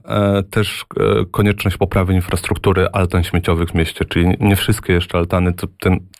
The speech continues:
ten stan się poprawił na przestrzeni ostatnich lat, ale nadal nie wszystkie altany, e, osiedlowe są zabudowane i to wymaga wypełnienia, dopeł-, e, żeby tylko mieszkańcy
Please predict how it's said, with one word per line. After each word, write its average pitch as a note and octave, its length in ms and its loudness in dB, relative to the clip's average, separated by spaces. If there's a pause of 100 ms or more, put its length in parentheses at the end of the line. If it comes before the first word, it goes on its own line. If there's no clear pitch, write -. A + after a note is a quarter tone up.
(380)
ten F#2+ 140 2
stan G2 220 2
się F#2 220 0 (120)
poprawił G#2 400 0
na F2+ 140 2 (220)
przestrzeni - 420 0
ostatnich F#2 440 -2
lat, A#2+ 180 2
ale G#2+ 240 2 (100)
nadal G#2 320 2
nie G2+ 100 0
wszystkie G2 400 -2 (480)
altany, G2 480 2 (480)
e, F#2+ 460 2
osiedlowe F#2 520 0
są F2+ 340 0
zabudowane F#2+ 760 0 (100)
i - 80 -18
to G2+ 120 0
wymaga F#2 460 2 (400)
wypełnienia, G2+ 760 2 (120)
dopeł-, F#2+ 420 -2
e, G2+ 500 2
żeby F#2+ 400 2 (640)
tylko A2 300 0
mieszkańcy F#2 680 0